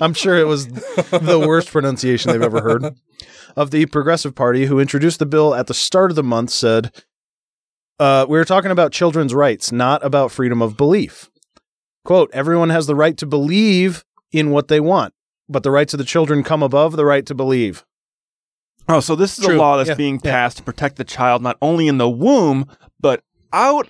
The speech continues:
Speaker 2: of the womb.
Speaker 3: Mm-hmm.
Speaker 1: Mm-hmm.
Speaker 2: Oh, that's a novel idea.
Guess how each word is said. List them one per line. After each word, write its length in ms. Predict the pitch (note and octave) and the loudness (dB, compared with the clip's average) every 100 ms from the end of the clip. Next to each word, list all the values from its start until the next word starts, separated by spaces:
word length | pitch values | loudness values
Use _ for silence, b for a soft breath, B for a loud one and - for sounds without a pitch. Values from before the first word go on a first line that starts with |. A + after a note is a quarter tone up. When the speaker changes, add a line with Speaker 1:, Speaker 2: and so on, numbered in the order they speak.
| - | -2
Speaker 2:
of 200 | D3+ A#2 | -2 0
the 140 | B2+ | -2
womb. 460 | A#2 A#2 A2+ C3+ B2 | -2 -4 -4 -4 -6
Speaker 3:
Mm-hmm. 380 | C3+ C#3+ F3+ B2 | -4 -2 -4 -4
Speaker 1:
Mm-hmm. 520 | A#2 A#2 A#2 D3 C#3+ | -6 -4 -4 -4 -6
Speaker 2:
Oh, 760 | A#2 C3+ F#3+ A3 A3+ A3 G3+ E3+ | -8 -4 -2 0 0 0 0 0
that's 200 | F#3 C4 | -2 -2
a 60 | |
novel 400 | G3+ D3 C3 A2+ | -2 0 0 -2
idea. 540 | A#2 A2 A#2 A#2 E3+ | -6 -6 -6 -6 -6